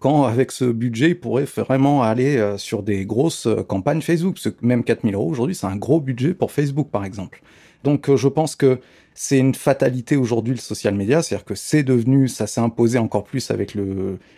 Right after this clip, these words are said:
avec le, l'histoire du covid, les gens qui sont restés chez eux, et cetera. On a, les, les gens étaient bien contents qu'il y ait des réseaux sociaux pour encore, euh, continuer à communiquer. Donc, finalement, c'est la seule chose qui a tenu debout.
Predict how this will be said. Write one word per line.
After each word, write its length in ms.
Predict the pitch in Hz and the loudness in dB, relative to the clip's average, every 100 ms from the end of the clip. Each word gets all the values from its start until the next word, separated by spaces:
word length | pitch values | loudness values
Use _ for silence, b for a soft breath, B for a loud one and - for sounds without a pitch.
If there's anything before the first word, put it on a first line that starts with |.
| b | b
avec 240 | 95 95 | -8 -6
le, 120 | 95 | -6
l'histoire 340 | 92 98 - 110 | -6 -2 0 2
du 100 | 110 | 0
covid, 380 | 113 117 113 123 | 2 2 2 0
les 140 | 110 | -2
gens 160 | 104 113 | -2 -6
qui 80 | |
sont 120 | - 104 | -4 -4
restés 240 | 101 110 | -2 -6
chez 360 | 107 120 113 123 | -2 0 2 2
eux, 100 | 117 | 2
et 80 | |
cetera. 420 | 113 110 110 113 123 | 0 -4 0 0 2
On 140 | 107 | 2
a, 240 | 95 90 92 b b _ | 0 -2 -8 b b _
les, 200 | 98 104 | -4 -2
les 160 | 104 107 | 0 0
gens 160 | 107 131 | 2 0
étaient 180 | 117 110 | 2 -2
bien 240 | 107 160 | 2 0
contents 360 | - 156 156 143 | 2 0 2 0
qu'il 140 | 131 | 2
y 60 | 113 | 0
ait 20 | |
des 60 | |
réseaux 260 | 110 110 110 | 2 0 -2
sociaux 360 | 113 117 - 135 | -4 -8 -2 -2
pour 180 | 113 | 0
encore, 340 | 107 107 127 107 | -2 0 -2 0
euh, 180 | 101 98 | -2 -4
continuer 360 | - 110 123 | -6 -6 -2
à 60 | 117 | -2
communiquer. 540 | - 110 107 104 190 | 2 2 2 0 0
Donc, 160 | 170 107 | 0 -2
finalement, 280 | - 107 127 | 0 0 0
c'est 140 | - | 0
la 80 | 104 | -2
seule 180 | - 120 | 0 -4
chose 280 | - 139 - | 2 0 0
qui 160 | - | -2
a 60 | 107 | -2
tenu 300 | - 120 120 | 2 4 4
debout. 380 | 113 110 165 | 4 2 0